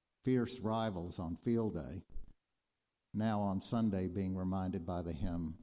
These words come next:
of the deeper truth of unity, one faith, one hope, one Lord.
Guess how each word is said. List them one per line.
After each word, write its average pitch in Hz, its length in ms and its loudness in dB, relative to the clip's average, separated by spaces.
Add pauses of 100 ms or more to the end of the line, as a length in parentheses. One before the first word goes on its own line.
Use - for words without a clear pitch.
(100)
of 92 140 -4
the 92 100 -2
deeper 90 380 0
truth 80 500 -6
of 87 120 -4
unity, 82 520 -6 (300)
one 87 220 -6
faith, 98 380 -4 (360)
one 87 220 -4
hope, 92 360 -4 (380)
one 87 200 -6
Lord. 80 280 -8